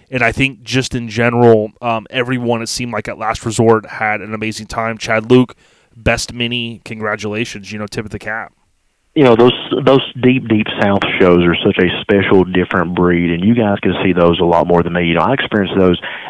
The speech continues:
Speaker 2: many, many years ago, you know, in the, with the original Show Fest days and, and et cetera, et cetera.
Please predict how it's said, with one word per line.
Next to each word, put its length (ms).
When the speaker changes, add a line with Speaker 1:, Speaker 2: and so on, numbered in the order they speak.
Speaker 2:
many, 200
many 200
years 260
ago, 220
you 80
know, 160
in 160
the, 140
with 420
the 80
original 280
Show 260
Fest 300
days 400
and, 200
and 180
et 80
cetera, 220
et 80
cetera. 380